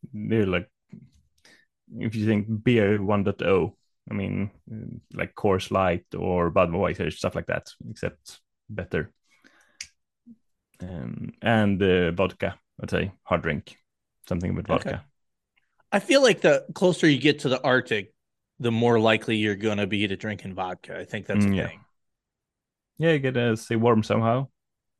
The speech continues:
Speaker 1: And we got a lot of potatoes, so, I mean,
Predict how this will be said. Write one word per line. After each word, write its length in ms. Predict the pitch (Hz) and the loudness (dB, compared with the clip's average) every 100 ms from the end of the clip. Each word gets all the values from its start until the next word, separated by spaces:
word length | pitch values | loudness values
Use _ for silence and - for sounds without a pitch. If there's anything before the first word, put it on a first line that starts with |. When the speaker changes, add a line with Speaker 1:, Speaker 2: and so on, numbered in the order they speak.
| _ - | _ -4
Speaker 1:
And 480 | 107 104 101 101 107 | -2 0 -2 -4 -4
we 80 | 101 | 0
got 260 | 95 107 | 0 -2
a 40 | - | -4
lot 180 | 110 101 | -2 -2
of 100 | 98 | -2
potatoes, 500 | - 110 113 120 123 | 0 0 0 -2 -2
so, 320 | 110 110 113 _ _ _ _ _ - | -4 -4 -6 _ _ _ _ _ -6
I 40 | |
mean, 240 | 147 156 | -4 -4